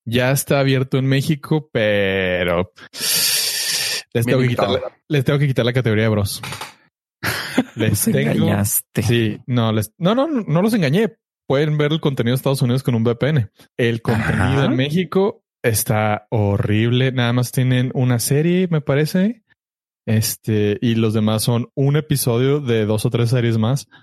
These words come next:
Speaker 1: No hay películas, no, no, o sea, sí, no, H B O, así no se puede. O sea, yo me esforcé, te di la categoría de bro y con el corazón en la mano y así
Speaker 2: Y
Speaker 1: nos
Speaker 2: me acuerdo
Speaker 1: quedamos.
Speaker 2: que hasta te la,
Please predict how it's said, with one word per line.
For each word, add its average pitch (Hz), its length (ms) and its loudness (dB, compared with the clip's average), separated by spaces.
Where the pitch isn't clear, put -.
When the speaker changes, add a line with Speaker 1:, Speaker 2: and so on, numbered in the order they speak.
Speaker 1:
No 113 80 2
hay 113 140 2
películas, 135 920 0
no, 104 260 2
no, 110 140 -2
o 131 40 0
sea, 147 180 0
sí, 143 480 0
no, 220 420 -2
H 165 220 0
B 147 100 2
O, 135 60 2
así 131 180 -2
no 160 80 2
se 160 100 0
puede. 131 220 0
O 123 60 2
sea, 107 240 -2
yo 143 120 0
me 196 80 2
esforcé, 131 640 0
te 123 140 -2
di 113 100 0
la 127 80 0
categoría 113 420 0
de 107 60 2
bro 104 440 0
y 104 260 2
con 113 140 0
el 107 100 0
corazón 113 380 0
en 127 100 2
la 117 60 2
mano 113 440 0
y 104 260 2
así - 200 -2
Speaker 2:
Y 104 40 2
Speaker 1:
nos - 80 2
Speaker 2:
me - 40 0
acuerdo - 260 0
Speaker 1:
quedamos. - 20 -16
Speaker 2:
que 185 80 0
hasta 156 140 0
te 143 120 0
la, 123 180 0